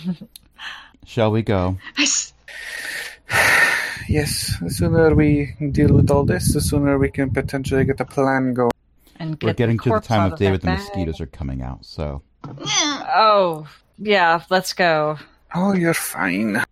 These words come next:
Speaker 4: Uh.
Speaker 1: Okay. Um, Thamior casts Teleportation Circle, and the entire party, and about a hundred to a hundred and fifty mosquitoes, all arrive at the Teleportation Circle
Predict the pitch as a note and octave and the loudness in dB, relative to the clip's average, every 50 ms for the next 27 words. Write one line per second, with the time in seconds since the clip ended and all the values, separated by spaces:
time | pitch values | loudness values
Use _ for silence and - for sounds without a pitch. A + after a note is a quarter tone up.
0 | _ _ _ E3+ E3 D#3 D#3+ D#3+ D#3+ D#3+ D3 - - - - - - - B2 A#2+ | _ _ _ -16 -14 -12 -10 -8 -8 -8 -10 -12 -12 -8 -8 -8 -2 0 0 0
1 | F#2 - - - _ _ _ _ _ _ _ - G2+ G2+ G2 G2 G2 G2 G2 - | 0 0 -4 -8 _ _ _ _ _ _ _ 2 4 4 6 6 4 2 0 -2
2 | - - - G#2+ G2 G2 G2 F#2+ F#2+ G2+ A2 - - - G#2 F2+ F2 F2 - - | -6 -4 -2 0 0 2 2 2 2 0 0 -2 -4 -2 0 2 2 0 -2 -6
3 | - - - - - - - - G2+ F#2 F2+ - E2 - F2+ E2 - A#2 F#2+ - | -14 -20 -20 -20 -20 -18 -6 -2 -2 -2 -2 -4 -6 -6 -6 -6 -4 -6 -8 -4
4 | - G2+ - - D#3 G3+ - _ _ _ - - - - - - - - _ - | -6 -6 -4 -6 -8 -10 -10 _ _ _ -20 -20 -20 -20 -18 -18 -18 -20 _ -20
5 | _ _ _ - F#2 F#2 F#2 F2+ F2 E2+ E2+ E2+ E2 F#2+ F2+ F2 E2+ - - F#2 | _ _ _ -2 0 2 2 4 4 2 2 0 -2 -2 -2 -2 -2 -2 -2 0
6 | F2 E2+ - - - C3 C3+ D3 C#3+ C#3+ C#3 D3 - _ _ _ _ _ _ _ | 0 -2 -4 -2 0 2 2 2 2 -2 -4 -6 -8 _ _ _ _ _ _ _
7 | - F2+ F2 E2 E2+ E2 - F#2+ F2 E2+ E2+ E2 E2 E2 - - E2+ D#2+ D#2+ - | -4 -2 0 0 -2 0 2 2 4 4 4 2 0 -2 -4 -6 -6 -6 -4 -2
8 | - A#2 A#2+ B2+ B2 - - G#2 F#2+ F2+ G#2+ G#2 G#2+ A2 G#2 G2+ - - F#2+ - | -2 -2 0 -2 -4 -6 -4 -4 -2 0 0 0 0 0 -2 -2 -2 -4 -4 -2
9 | G2+ G2+ F#2+ - - A#2+ B2+ B2+ C3+ C3+ C3+ C3+ - - - _ - - - _ | -2 -2 -2 -4 -2 -2 0 2 2 2 0 -4 -8 -18 -20 _ -20 -20 -16 _
10 | - F2 F#2 A2 A2+ G#2+ G#2+ F#2+ F2+ F2+ F2 G2+ B2+ - - _ - _ _ _ | 2 4 4 6 6 6 6 6 6 4 4 2 -2 -4 -10 _ -20 _ _ _
11 | _ _ - F2+ - E2+ - - G2 F#2+ F#2+ A2 A2+ - G2+ F#2 - G#2 - G2 | _ _ -6 -6 -6 -8 -2 0 0 2 2 0 -2 -2 -2 -4 -4 -6 -4 -4
12 | F2+ E2+ - G2 F2+ F2+ - | -4 -4 -2 -4 -4 -4 -6